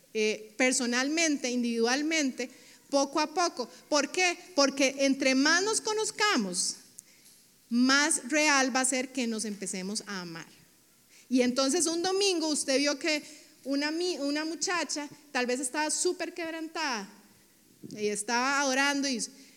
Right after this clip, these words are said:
y tal vez usted se acercó y usted ese día pudo orar por ella sin saber qué tenía, pero usted quiso estar ahí para que ella se sintiera apoyada.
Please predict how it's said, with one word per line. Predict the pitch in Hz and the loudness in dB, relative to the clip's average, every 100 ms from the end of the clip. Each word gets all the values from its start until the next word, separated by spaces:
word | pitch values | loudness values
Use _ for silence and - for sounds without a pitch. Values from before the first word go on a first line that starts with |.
| _ _ | _ _
y | 277 262 | -2 2
tal | 254 | 2
vez | 233 254 | 2 0
usted | - 330 | -2 -2
se | |
acercó | 330 330 254 - 320 320 | -2 -2 -2 -2 -2 0
y | 269 | 0
usted | - 247 | 0 0
ese | 254 311 | 0 0
día | 302 311 | 0 0
pudo | 311 302 311 | -2 -4 -2
orar | 320 330 320 | -2 -2 -2
por | 349 | -2
ella | 370 - - | -2 -4 -4
sin | 269 220 | -4 -4
saber | 208 190 - | -4 -8 -8
qué | 392 | -8
tenía, | 403 339 294 427 466 - - - | -4 -4 -4 -4 -8 -14 -20 -2
pero | 269 | 0
usted | 254 - 254 254 | 2 0 -2 -2
quiso | 330 370 392 427 | 0 2 2 0
estar | 262 - 254 | -6 -4 -4
ahí | 277 311 370 | -2 0 0
para | 392 339 | -2 -4
que | 254 | -2
ella | 240 277 | -4 -4
se | 381 | -4
sintiera | 339 240 254 262 349 330 | -4 -4 -4 -4 -2 -4
apoyada. | 330 214 220 392 453 269 | -4 -4 -2 -4 -4 -8